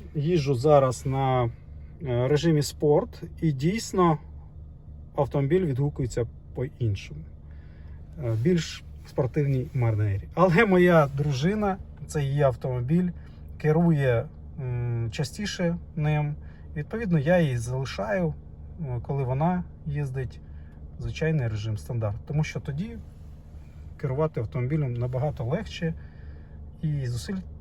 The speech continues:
для цього додавати теж набагато легше. Так що,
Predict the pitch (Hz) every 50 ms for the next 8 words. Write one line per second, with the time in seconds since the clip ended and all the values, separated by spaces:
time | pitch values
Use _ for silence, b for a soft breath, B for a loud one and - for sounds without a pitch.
0 | - - - - - - - 165 - - - - - - - - - - 139 131
1 | 127 - - 165 160 160 147 135 117 117 120 - 135 127 120 120 123 139 143 -
2 | 117 110 - 131 127 - 123 123 113 110 104 123 117 - 120 107 110 107 101 -
3 | - - - - B B B B B B B B B B B B B B B B
4 | B B B - - - - - - - - - - - - 214 208 - - -
5 | - - 226 226 247 254 262